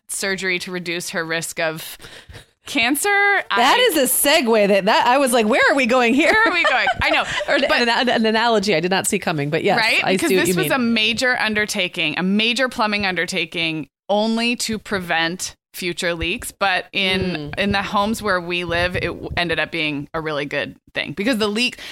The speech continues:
Speaker 1: the type of leaks that happen can cost you twenty thousand, fifty thousand dollars in damage because it'll
Speaker 2: Wow.
Speaker 1: ruin your
Speaker 2: Okay.
Speaker 1: floors. And we have,
Speaker 2: Yeah.
Speaker 1: we have nice floors. So, um, so we did a full plumbing repipe. And then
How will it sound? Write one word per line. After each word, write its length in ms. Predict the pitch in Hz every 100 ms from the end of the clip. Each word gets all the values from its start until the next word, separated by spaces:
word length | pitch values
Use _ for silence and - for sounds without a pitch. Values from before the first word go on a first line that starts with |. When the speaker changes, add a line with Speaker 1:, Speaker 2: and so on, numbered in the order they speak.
| -
Speaker 1:
the 80 | 208
type 260 | 247 247 254
of 120 | 226
leaks 200 | 214 202
that 140 | 185
happen 480 | 170 165 190 214 240 - - -
can 140 | 208
cost 340 | 202 190 180
you 340 | 175 165 160 - _ - - -
twenty 400 | - - 185 190
thousand, 380 | 190 170 170 165
fifty 360 | - 190 - 190
thousand 300 | 175 170 165
dollars 260 | 160 156 160
in 100 | 147
damage 440 | 156 170 151 -
because 220 | 185 196
it'll 140 | 185 165
Speaker 2:
Wow. 40 |
Speaker 1:
ruin 160 | 196 202
your 80 | -
Speaker 2:
Okay. 140 | 185
Speaker 1:
floors. 420 | 202 208 - - -
And 140 | 185
we 80 | 202
have, 220 | 220 196 -
Speaker 2:
Yeah. 180 | 165
Speaker 1:
we 60 | -
have 240 | 196 190
nice 240 | 180 170 151
floors. 480 | - 175 135 - - - - - -
So, 440 | - 240 220 190 175
um, 500 | 196 185 170 160 - - -
so 140 | -
we 80 | 233
did 100 | 214
a 140 | 202 196 -
full 200 | - 254
plumbing 340 | 247 226 214 214
repipe. 440 | 185 175 165 165 -
And 160 | 190 190
then 400 | 185 180 180